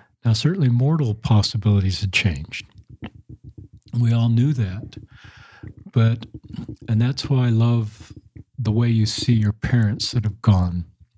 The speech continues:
Jeannie and Claire, and their continued role in your family's life and the way you honor them and talk about them and, and have this l-, way of seeing them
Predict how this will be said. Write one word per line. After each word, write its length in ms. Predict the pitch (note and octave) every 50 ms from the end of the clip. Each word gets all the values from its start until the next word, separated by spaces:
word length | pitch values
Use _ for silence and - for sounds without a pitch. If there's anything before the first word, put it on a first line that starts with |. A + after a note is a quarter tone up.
| - - - - -
Jeannie 340 | - - B2 A#2 G#2 G#2
and 160 | G2+ F#2+ F#2 -
Claire, 460 | - - A2+ A2 A2 G2+ F#2 F#2 F2 - _ _ _ _ _ _ _ _ - - - _ _ _ _ _ _ _ _ _ _ _ _ _ -
and 480 | - G#2+ G#2 G#2 G#2 G#2 G#2 G#2 G#2 A2+ - _ -
their 180 | - A#2 A#2+ A2+
continued 640 | - - - A2+ A2 - - - C#3+ C3+ B2+ A2+ G#2+
role 480 | A2+ A2+ A2+ A2+ A2 G#2+ G#2+ G#2+ - - -
in 380 | A#2 G#2 G#2 G#2 G2+ G2+ G2 - - _ _ _
your 260 | - A#2 G#2 A2 A2 A2
family's 560 | A2 - - A#2 G#2+ G#2 G#2 G#2 G2+ - -
life 320 | G#2+ G2+ G2+ G2+ - -
and 100 | A2+ G#2
the 60 | G2+
way 120 | G2+ A2 A2
you 200 | A2 G#2+ G#2 A#2
honor 360 | B2+ G#2+ A2 B2+ C#3+ C3+ G#2+
them 360 | F2+ F2 F2+ F2+ G2 G2 - _ _ _ _ _ _ _ _ -
and 140 | - G2 -
talk 360 | - - - A#2+ A#2+ - -
about 340 | A#2+ G#2+ A#2 A2 G#2+ G#2+ -
them 340 | - G2+ G2 G#2 A#2 - _ _ _ - - - - - - - - - _ _ _ _ -
and, 480 | A2+ A2+ A2 G#2+ G#2 G#2 G#2 - D3 - _ _ _ _ -
and 340 | - A#2 A2 G#2+ A2+ A2 A2 - _ _ _ _ _ -
have 260 | - - C3+ B2+ A#2
this 300 | A#2 A#2 A2+ A2 - - - -
l-, 100 | D#3 - _ -
way 380 | B2 G#2 A2+ A#2 C3+ C#3 B2
of 120 | G#2+ F#2+ -
seeing 720 | - - - - - - D3 C#3+ D3 D3 C3+ B2+ A#2 G2+
them 480 | G#2 A2+ A2 G#2+ G#2+ G#2 G#2 G#2 G#2